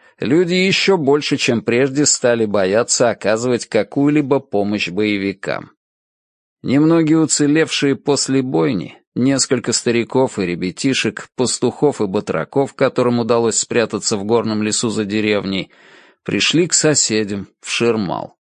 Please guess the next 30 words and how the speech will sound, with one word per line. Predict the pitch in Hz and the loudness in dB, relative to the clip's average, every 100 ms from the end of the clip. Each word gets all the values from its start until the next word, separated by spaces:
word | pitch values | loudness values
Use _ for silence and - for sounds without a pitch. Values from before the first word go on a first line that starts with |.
| _ _ _ _ | _ _ _ _
Там | 127 139 143 | 0 2 2
их | |
встретили | - - 139 143 139 135 | 0 -2 0 0 0 0
со | 131 127 | 2 0
всем | 117 - 143 135 | 0 0 2 2
радушием, | 127 117 147 - - 65 - | 0 0 -4 -4 -6 -8 -4
которое | 113 110 117 117 | -4 0 2 2
могли | 113 107 113 | 0 0 -2
позволить | - 104 107 120 104 - | 0 -2 0 -2 0 -4
себе | 101 95 | -2 -2
люди | 90 135 127 120 | 0 -2 0 -2
в | - - | -4 -2
тяжкое | 151 165 - 151 139 | 0 0 0 0 2
время | 117 120 117 | 2 2 0
пустых | 104 90 - - 95 | -2 -4 -4 -4 -6
кошельков — | - 82 - 57 - 101 110 - _ _ _ | -6 -6 -6 -8 -4 -2 -2 -6 _ _ _
и | 131 | -2
голодных | 135 123 113 101 95 82 82 - | 2 2 2 0 -2 -4 -8 -12
ртов. | - - - 50 - - _ _ _ _ _ _ _ _ _ _ _ _ | -16 -14 -14 -14 -18 -20 _ _ _ _ _ _ _ _ _ _ _ _
О | 90 | -6
прежних | - 139 165 165 151 | 2 2 4 2 2
разногласиях | 156 131 147 139 120 139 135 139 139 | 0 2 2 2 2 2 2 -2 0
между | 127 127 123 | -2 -2 -2
двумя | 120 123 123 | 0 0 0
деревнями | 113 110 107 113 131 131 | 0 0 0 0 2 0
было | 117 113 110 | 0 0 0
позабыто | - 95 95 90 110 123 113 | 0 -2 -2 0 -2 0 0
раз | 98 107 143 - | 2 0 0 0
и | |
навсегда. | 123 113 - 92 82 69 53 | -2 -2 -2 -4 -6 -8 -8